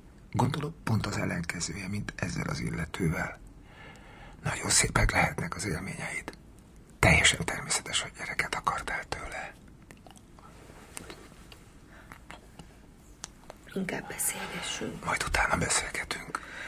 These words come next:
Speaker 2: Könyörgöm, hagyj békén, ne érj hozzám.
Speaker 1: Ne haragudj, hogy lentek ilyen visszataszító, undorító, alattas féreg. Nem tudod elképzelni, mennyire undorodom magamtól.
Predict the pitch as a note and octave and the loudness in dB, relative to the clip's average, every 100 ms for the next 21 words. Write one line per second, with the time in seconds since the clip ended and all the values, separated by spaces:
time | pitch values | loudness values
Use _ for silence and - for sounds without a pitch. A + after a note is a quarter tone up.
0 | - - B3+ - B3+ A#3+ B3+ A3+ A3 G3+ | -8 -4 -2 -2 -4 -2 -2 0 0 4
1 | F3+ F3+ - G#3+ A#3 G#3 F#3 F3 F#3 F#3 | 6 6 4 6 8 8 8 6 4 2
2 | - - - - - - - - - - | 0 -2 -4 -4 -8 -18 -20 -20 -18 -16
3 | - - - - E3 - A#2+ E3 F3 - | -14 -16 -10 0 2 2 0 0 0 0
4 | - - - - - - - - - - | -6 -20 -14 -6 -2 -2 -4 -6 -8 -10
5 | - - - - - - - E3 F#3 D3+ | -4 -2 2 2 0 -6 2 4 6 4
6 | D#3+ - D3+ E3+ - E3+ - - - - | 4 0 4 4 4 0 -8 -12 -8 4
7 | F3 D#3 - A#3 D3 C3+ B2 - - - | 4 4 -2 4 4 6 4 4 -2 -18
8 | - - - - F#3+ G#3+ - E3+ - - | -20 -18 -6 -4 -4 -6 -2 4 6 6
9 | E3+ F3+ F3 D#3 A#2 - - - - - | 6 4 0 4 4 2 -8 -12 -16 -20
10 | - - - - B2 G2+ - G2+ - - | -10 -6 6 12 12 12 8 2 -2 0
11 | - C#3 B2+ D3 E3 - G3+ D3 E3 D#3+ | 4 6 6 4 2 2 2 2 4 2
12 | - - - - - - - | 0 -2 -2 0 0 0 0